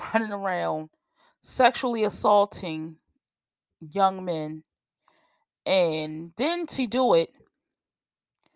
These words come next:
on a series that he was on. <laughs> And to a producer, no less. That's kinda crazy.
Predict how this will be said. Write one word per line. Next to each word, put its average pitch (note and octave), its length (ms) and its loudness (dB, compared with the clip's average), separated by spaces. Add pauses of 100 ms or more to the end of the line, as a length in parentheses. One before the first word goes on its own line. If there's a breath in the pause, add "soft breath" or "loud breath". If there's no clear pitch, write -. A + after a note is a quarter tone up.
(520)
on B3 300 6
a G#3 40 0
series A#3+ 680 0
that F#3+ 240 2
he A#3+ 180 -4
was G3 260 -8
on. C#3+ 460 -6 (1080)
<laughs> A3 380 0 (320 loud breath)
And A#3 160 2
to - 120 4
a C4+ 120 10
producer, A#3 760 0 (200)
no F#3 180 -2
less. D#3+ 560 -2 (640)
That's - 240 2
kinda C#4+ 340 0
crazy. D#3+ 640 -4